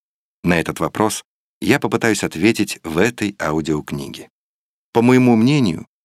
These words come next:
не только собственная оригинальная система взглядов, но и умение создать условия для того, чтобы организация изменялась вместе с вами. Принципы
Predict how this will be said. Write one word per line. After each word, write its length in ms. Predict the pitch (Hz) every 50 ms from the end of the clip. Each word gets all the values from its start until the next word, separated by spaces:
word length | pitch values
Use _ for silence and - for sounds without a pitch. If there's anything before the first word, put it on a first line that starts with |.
| _ -
не 160 | 110 143 151
только 300 | - 175 160 - - 87
собственная 560 | - - 104 101 - - - 90 90 90 85
оригинальная 680 | - - 92 87 85 90 95 98 95 90 85 85 82
система 380 | 80 - 92 - - 95 87 87
взглядов, 580 | 90 85 92 101 92 78 - - - - - _ _ _ _ _ _ _ -
но 160 | - 92 95
и 160 | 101 - 110 104
умение 520 | 101 107 104 107 113 120 117 107 101 92
создать 520 | - - 95 92 85 85 85 107 104 - -
условия 600 | - - - - 104 127 139 113 85 67 60 - _ _ _ _ _ _
для 120 | - 87 87
того, 280 | - 110 127 156 180
чтобы 300 | - - - 139 123 131
организация 960 | - - 101 101 90 104 98 98 87 85 120 147 143 - - - - - 67 - _ _ _ _ -
изменялась 720 | 80 78 78 87 92 92 117 127 131 120 98 - - - - _ -
вместе 440 | - 76 78 87 92 85 - - -
с 140 | - - 67
вами. 340 | 67 69 65 65 - - _ _ _ _ _ _ _ _ _ _ _ _ _ _ _ _ _ _
Принципы 680 | - 104 117 127 120 - - 117 - 107 101 95 85 -